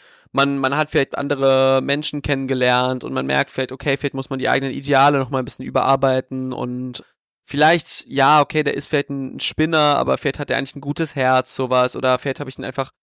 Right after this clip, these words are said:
falsch eingeschätzt, dass dieser Faktor Zeit, der muss ja nicht erzählt werden, aber der als Mensch, der vielleicht ein bisschen so logische Schlüsse ziehen kann, wo man sich denkt, ja, okay,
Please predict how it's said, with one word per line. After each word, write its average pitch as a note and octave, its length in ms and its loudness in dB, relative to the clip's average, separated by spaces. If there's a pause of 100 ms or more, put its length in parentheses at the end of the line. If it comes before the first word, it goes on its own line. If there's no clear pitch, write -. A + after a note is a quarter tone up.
(360)
falsch E3 220 2
eingeschätzt, C3+ 580 0
dass - 160 -2 (240)
dieser C#3 340 2
Faktor - 420 -4
Zeit, D3+ 520 0 (420)
der C3 160 2
muss E3 260 2
ja D3 120 0
nicht C#3+ 200 -6
erzählt - 540 -2
werden, A2+ 340 -8 (280)
aber C3 300 2
der B2+ 460 2 (480)
als - 220 -2
Mensch, - 380 -6
der D#3 100 2
vielleicht C#3 220 -2
ein C#3 40 -4
bisschen C3 220 -4
so A#2+ 320 2 (140)
logische D3+ 460 4
Schlüsse - 280 -2
ziehen B2 300 -2
kann, C3+ 400 -2 (960)
wo B2+ 60 -6
man B2+ 80 0
sich A#2+ 100 -6
denkt, C3 260 -2
ja, B2+ 180 4
okay, C#3+ 360 0